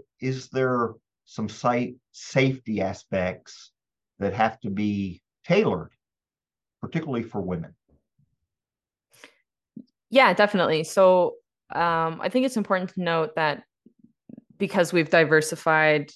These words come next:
Speaker 2: our workforce, so we're trying to diversify the, the workforce where, um, you know, women have a different perspective and ins-, experiences than men. So, um, we weigh our risks different,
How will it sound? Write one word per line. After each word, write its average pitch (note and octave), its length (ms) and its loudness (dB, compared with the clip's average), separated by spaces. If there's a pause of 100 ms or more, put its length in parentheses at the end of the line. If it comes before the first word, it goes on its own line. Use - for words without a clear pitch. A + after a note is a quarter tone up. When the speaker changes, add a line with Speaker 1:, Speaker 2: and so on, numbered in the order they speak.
(100)
Speaker 2:
our D3+ 180 2
workforce, D#3 420 0
so F3 80 -2
we're D#3+ 80 2
trying D#3 260 0
to D3 100 0
diversify C#3+ 520 -2
the, C#3 160 -6 (100)
the D3 120 -8
workforce C#3+ 460 -2
where, C#3+ 200 -4 (420)
um, D3 520 2 (220)
you F3 80 0
know, E3+ 140 6
women E3 220 4
have E3 180 0
a E3 40 4
different D3+ 640 -4
perspective D3+ 580 -2
and D3 140 -2
ins-, D3 200 -8 (220)
experiences E3 640 -2
than D#3 160 -4
men. F#3 320 2
So, D#3 400 0 (500)
um, D#3 300 0
we D#3+ 140 -4
weigh D3+ 320 -2
our D3+ 160 -2
risks D3+ 360 -6
different, E3+ 380 -4